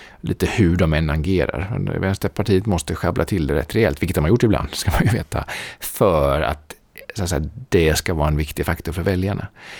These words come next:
Utan man, så, så det är nog mindre än tio procent som hamnar,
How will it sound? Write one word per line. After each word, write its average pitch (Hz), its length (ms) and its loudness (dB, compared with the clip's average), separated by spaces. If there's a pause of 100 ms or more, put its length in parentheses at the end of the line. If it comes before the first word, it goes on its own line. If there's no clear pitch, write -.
(520)
Utan 95 320 2
man, 113 540 2
så, 110 160 -6
så 117 120 -2
det 120 100 4
är 117 60 6
nog 98 200 4
mindre 85 320 2
än 80 80 0
tio 73 220 2
procent 76 340 -2
som 73 120 -4
hamnar, 73 380 -2